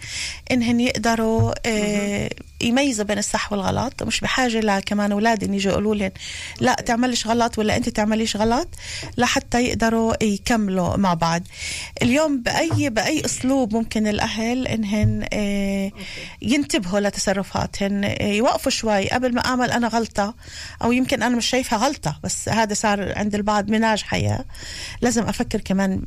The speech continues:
Speaker 1: شوي بأولادي. هل إن كل واحد فينا بحاجة إنه يروح لتوجه لاستشارة، ولا قبل ما نقدم على أي خطوة، إذا كان علاقات عبر شبكات التواصل، علاقات مش مزبوطة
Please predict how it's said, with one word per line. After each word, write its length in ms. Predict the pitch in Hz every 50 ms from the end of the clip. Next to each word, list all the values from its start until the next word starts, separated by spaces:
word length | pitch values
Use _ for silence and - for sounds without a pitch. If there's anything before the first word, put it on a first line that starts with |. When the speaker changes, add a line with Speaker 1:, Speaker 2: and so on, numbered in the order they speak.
| -
Speaker 1:
شوي 400 | - - - - 214 220 214 190
بأولادي. 520 | 160 165 170 170 - 127 - - - 190 - - - - - - - -
هل 200 | - 262 320 339
إن 220 | 320 320 302 -
كل 260 | - - 294 285 269
واحد 260 | 285 277 277 277 254
فينا 260 | - - 269 285 277 262
بحاجة 420 | 226 196 - 214 220 247 - -
إنه 140 | 240 254 254
يروح 240 | 262 269 254 - 254
لتوجه 520 | 247 - 247 240 247 247 233 240 240 233
لاستشارة، 760 | 233 233 113 110 - - - - 233 113 - 233 - - - - - - - - - - - - -
ولا 420 | - 233 226 226 220 214 208 202 -
قبل 420 | - - 262 233 294 262 240 214
ما 100 | 214 214
نقدم 420 | 233 247 247 - 202 208 214 208
على 200 | 190 185 190 196
أي 320 | 185 - 208 240 240 220 - -
خطوة، 560 | - - - 247 - - - 175 180 160 - - -
إذا 140 | 208 196 214
كان 240 | - - 220 208 196
علاقات 640 | 175 196 196 196 - - 190 247 247 220 196 - -
عبر 180 | 196 196 202
شبكات 460 | 190 - - 190 - - 202 190 -
التواصل، 540 | - - - 95 95 92 90 - - - 98
علاقات 420 | 95 98 98 - - - 240 240 190
مش 180 | 208 - -
مزبوطة 520 | 196 190 190 196 196 208 196 - - 180